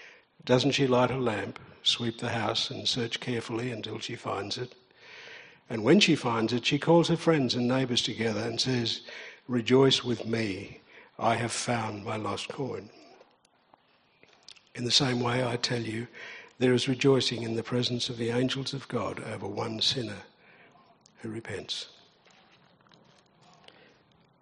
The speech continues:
And now to Psalm fifty-one. David knew he didn't have a clean heart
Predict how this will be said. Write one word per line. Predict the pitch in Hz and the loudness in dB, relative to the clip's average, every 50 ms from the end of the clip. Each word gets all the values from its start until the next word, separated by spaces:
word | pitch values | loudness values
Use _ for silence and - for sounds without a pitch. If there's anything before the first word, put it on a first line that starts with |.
| _ _ _ _ _ _ _ _ _ _ _ _ _ _ _ _ _ _ _ _ _ _ _ _ _ _ _ _ _ _ _ | _ _ _ _ _ _ _ _ _ _ _ _ _ _ _ _ _ _ _ _ _ _ _ _ _ _ _ _ _ _ _
And | - 107 107 | -10 -8 -6
now | 110 113 | -4 -4
to | 110 113 | -2 0
Psalm | - - - 120 113 110 110 | 2 2 2 2 0 -2 -4
fifty-one. | 110 - 120 - - 110 104 107 113 117 127 143 147 147 - - - - - - _ _ _ _ _ _ _ _ _ _ _ _ _ _ - - - - - - - - - - - - - - - | -6 -6 -8 -8 -8 -8 -4 -2 0 0 0 0 -2 -4 -6 -14 -20 -20 -20 -20 _ _ _ _ _ _ _ _ _ _ _ _ _ _ -20 -16 -14 -12 -12 -12 -14 -20 -20 -20 -20 -20 -20 -8 -2
David | 127 131 139 127 123 120 113 | 2 4 4 4 4 2 2
knew | 117 127 139 143 | 4 6 6 6
he | 127 113 110 | 6 4 0
didn't | - 123 131 139 131 - | -2 -2 0 0 -2 -2
have | - 110 104 98 98 101 107 | -2 -2 -2 -2 -4 -6 -8
a | - | -10
clean | - - 120 113 107 110 | -8 -4 -4 -2 -2 -2
heart | - 120 113 95 87 - - - | -4 -4 -4 -6 -6 -8 -10 -14